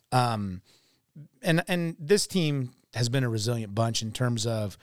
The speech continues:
when they're challenged, they've responded, you know, reasonably well. You know, I know, I think Cody mentioned it a couple weeks ago, and, and honestly, I hadn't thought about it until then, that even against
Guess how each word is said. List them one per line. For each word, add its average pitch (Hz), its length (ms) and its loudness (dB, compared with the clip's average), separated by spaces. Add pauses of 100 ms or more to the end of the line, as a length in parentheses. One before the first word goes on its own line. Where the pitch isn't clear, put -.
(140)
when 123 100 2
they're 156 100 4
challenged, 123 500 0
they've 110 140 -2
responded, 90 580 -8 (200)
you 110 100 -12
know, 104 340 -2 (180)
reasonably 120 460 2
well. 92 340 0 (240)
You 104 120 -14
know, 113 100 -2
I 113 80 4
know, 117 280 2
I 113 80 0
think 113 180 2
Cody 131 260 6
mentioned 110 320 -6
it 104 60 -6
a 107 40 -12
couple 110 300 0
weeks 156 280 -2
ago, 85 300 -8 (340)
and, 123 140 0
and 123 180 -2
honestly, 127 380 0
I 135 180 0
hadn't 107 320 -4
thought 107 180 2
about 107 240 4
it 98 80 0
until 110 280 2
then, 127 200 -2
that 95 120 -10 (460)
even 131 260 4
against 123 440 -2